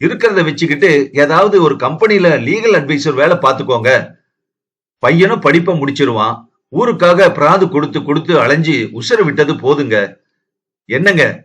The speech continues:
இத்தனை ஃபீல் பண்ணி சொல்லிக்கிட்டு இருக்கேன், சிரிக்கிறீங்களே? ஒண்ணும் ஆகாது மரகதம், கவலைப்படாத, கடவுள் காப்பாத்துவாரு. போங்க, உங்களை திருத்தவே முடியாது.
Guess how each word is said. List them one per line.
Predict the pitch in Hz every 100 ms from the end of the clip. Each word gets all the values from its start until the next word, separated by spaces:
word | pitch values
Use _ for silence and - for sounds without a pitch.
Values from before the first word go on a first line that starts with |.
| -
இத்தனை | 139 139 214 190
ஃபீல் | 165 226 233
பண்ணி | 180 180
சொல்லிக்கிட்டு | 170 160 165 156
இருக்கேன், | 143 180 165 117
சிரிக்கிறீங்களே? | 156 208 208 185 143 123 117 117 117 _ _ _ _ -
ஒண்ணும் | 117 151 247
ஆகாது | 170 160 175 156 139 113
மரகதம், | 104 123 120 120 117 92
கவலைப்படாத, | 123 208 170 127 113 95 82 -
கடவுள் | - 131 208 196
காப்பாத்துவாரு. | - 123 - 139 123 113 92 - _ _ _ _ _ _ _
போங்க, | - 156 190 170 - _
உங்களை | 107 123 127
திருத்தவே | 139 127 156 165 160 139 196
முடியாது. | 151 165 160 139 135 _